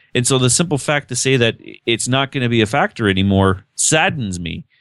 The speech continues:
But I think it's, it's just like anything else in the world. You don't see anybody building stoves. You don't see anybody really,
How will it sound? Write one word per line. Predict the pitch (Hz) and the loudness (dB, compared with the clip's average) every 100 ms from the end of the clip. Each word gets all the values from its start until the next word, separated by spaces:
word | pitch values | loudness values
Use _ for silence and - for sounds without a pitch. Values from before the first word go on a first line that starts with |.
| _ _ _ | _ _ _
But | 120 117 151 | -10 -2 0
I | 156 | 0
think | 165 | 0
it's, | 151 - - | -2 -2 -2
it's | 135 - | -2 0
just | 175 - | 0 0
like | 180 | -2
anything | 156 147 135 127 | -4 -6 -6 -2
else | 143 - | 0 0
in | 120 | 0
the | 98 | 2
world. | 92 87 | 2 4
You | 127 | 2
don't | 175 - | 2 2
see | - 160 | 0 2
anybody | 147 139 127 123 | 2 4 2 2
building | 120 113 113 110 | 2 2 2 0
stoves. | - 127 110 82 62 - - | 0 2 2 2 -2 -8 -2
You | 107 | 2
don't | 117 104 | 2 2
see | - 131 | 0 2
anybody | 123 120 120 120 | 4 4 2 2
really, | 113 139 131 | 2 2 2